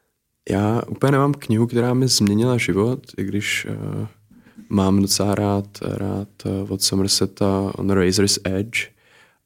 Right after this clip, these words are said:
ale teďka čtu moc hezkou knihu, jmenuje se to Give and Take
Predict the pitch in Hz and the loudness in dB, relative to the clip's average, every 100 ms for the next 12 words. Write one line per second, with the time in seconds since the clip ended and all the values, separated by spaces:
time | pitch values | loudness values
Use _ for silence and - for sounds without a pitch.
0 | _ _ _ _ _ - 90 101 101 101 | _ _ _ _ _ -2 2 2 4 4
1 | 101 101 101 - 107 - 107 - 113 104 | 4 2 0 0 -2 0 -2 0 2 2
2 | 104 - 113 - 104 107 104 104 101 - | 0 2 0 2 2 4 4 4 4 2
3 | 98 - 107 101 101 104 104 101 92 92 | 0 0 0 2 2 4 4 4 4 2
4 | 95 | 0